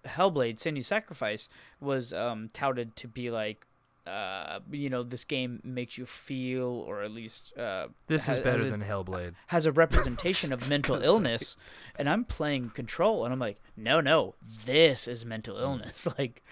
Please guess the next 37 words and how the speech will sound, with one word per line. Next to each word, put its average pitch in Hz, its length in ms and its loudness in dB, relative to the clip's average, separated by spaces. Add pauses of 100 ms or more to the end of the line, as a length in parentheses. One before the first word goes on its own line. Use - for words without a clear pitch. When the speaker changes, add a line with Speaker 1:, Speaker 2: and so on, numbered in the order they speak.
(300)
Speaker 1:
I 104 100 2
Speaker 2:
No, 98 200 0
there's 131 240 2
a 156 60 6
Speaker 1:
feel - 80 4
it. - 60 -4
Speaker 2:
difference 139 420 2
between 110 420 -4
illness 117 540 0
and 95 160 -6
sickness, - 1040 -4
bro. 101 400 -8 (120)
Speaker 1:
<laughs> 185 760 -6
Dude. 170 320 6 (840)
Yeah, 170 240 4
I, 127 240 0 (340)
uh, 143 340 6
I 143 100 2
already 160 200 2
told 147 440 2
these 135 200 0
guys, 120 440 2
uh, 117 280 0
but 123 100 0
everyone 123 260 0
listening, 113 380 -4
I'm 127 120 -4
only, 165 180 0
like, 131 160 -4
seven 131 340 -2
hours 127 320 0
in, 131 280 -4
so - 120 -6
if 120 160 -6
you 127 80 -10
played 131 300 -2
it, - 120 -8